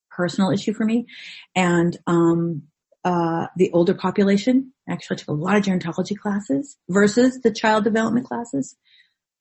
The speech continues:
'cause that's another population that I, um, very, care very much about. Um,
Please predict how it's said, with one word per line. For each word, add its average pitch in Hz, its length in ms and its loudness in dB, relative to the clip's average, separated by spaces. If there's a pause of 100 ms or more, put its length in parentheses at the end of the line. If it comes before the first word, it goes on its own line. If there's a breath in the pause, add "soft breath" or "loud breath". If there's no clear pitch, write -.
(240)
'cause - 80 -20
that's 180 160 -2
another 175 220 2
population 196 640 0
that 185 100 2
I, 165 220 -4
um, 165 360 -8 (640)
very, 170 260 -2 (120)
care 160 160 -2
very 160 180 -2
much 175 220 -4
about. 180 380 -4 (680)
Um, 165 540 2